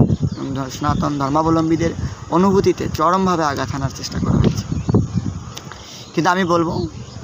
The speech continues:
যে রথযাত্রা বর্জন নয়, আপনারা প্রতিবাদ করুন রথযাত্রার শোভাযাত্রার মাধ্যমে, রথযাত্রায় অংশগ্রহণ করুন, এবং সেখানে অংশগ্রহণ করে হয়তো আপনি কালো বেশ ধারণ করতে পারেন বা প্রতিবাদ স্বরূপ ব্যানার ফেস্টুন রাখতে পারেন,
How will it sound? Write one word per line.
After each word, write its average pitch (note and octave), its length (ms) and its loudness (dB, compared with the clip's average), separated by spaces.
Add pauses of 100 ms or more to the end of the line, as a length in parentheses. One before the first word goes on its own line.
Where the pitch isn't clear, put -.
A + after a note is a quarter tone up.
(640)
যে C3+ 160 2
রথযাত্রা D#3+ 560 0
বর্জন E3 340 2
নয়, E3+ 320 2 (640)
আপনারা C3+ 580 -2 (560)
প্রতিবাদ F3 360 2 (100)
করুন F3 240 2
রথযাত্রার D#3 480 -2
শোভাযাত্রার D3 600 -4
মাধ্যমে, D#3 360 0 (680)
রথযাত্রায় D3 500 2
অংশগ্রহণ D#3+ 460 0
করুন, F3+ 360 2 (580)
এবং D3+ 160 2
সেখানে F3 280 2
অংশগ্রহণ F3+ 520 4
করে C3+ 200 0
হয়তো - 400 0
আপনি D3+ 160 -2
কালো D3 240 0
বেশ C#3+ 180 0
ধারণ D3+ 240 0
করতে D3 260 -2
পারেন C#3+ 240 -4 (840)
বা B2+ 160 0
প্রতিবাদ C#3+ 420 2
স্বরূপ D3 280 0
ব্যানার C3+ 260 0
ফেস্টুন - 380 2
রাখতে D3+ 260 0
পারেন, - 260 0